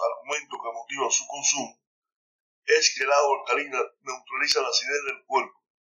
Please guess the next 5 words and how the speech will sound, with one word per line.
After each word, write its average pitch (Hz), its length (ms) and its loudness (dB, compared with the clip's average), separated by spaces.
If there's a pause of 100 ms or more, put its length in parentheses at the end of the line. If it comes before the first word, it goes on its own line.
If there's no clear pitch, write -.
previniendo 131 560 -8
así - 240 -4 (720)
ciertos - 640 -4
padecimientos - 800 -4
crónicos. - 480 -14